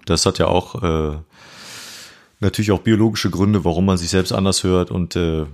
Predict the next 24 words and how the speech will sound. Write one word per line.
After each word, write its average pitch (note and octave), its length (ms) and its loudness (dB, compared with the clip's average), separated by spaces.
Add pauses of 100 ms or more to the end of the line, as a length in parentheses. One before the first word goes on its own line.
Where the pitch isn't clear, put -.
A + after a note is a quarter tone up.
(140)
ja, G2 220 0
aber F2+ 240 0
das, - 260 -8
das F#2 220 0
ist A2+ 120 0
ein A2 80 0
Phänomen. F#2+ 380 2
Ich - 60 -4
glaub, F#2 160 0
das E2+ 160 -2
sollten F#2 260 0
aber F2 160 -2
auch - 100 -6
alle G#2 220 0
irgendwie G#2 460 -2
kennen A2 420 2
aus - 220 -2
Zeiten F#2 320 0
von, F2 400 -2
zumindest, F2 540 -2 (160)
<laughs> - 120 -20
wenn F2 100 -2
man F#2 180 2
so D#2+ 180 -2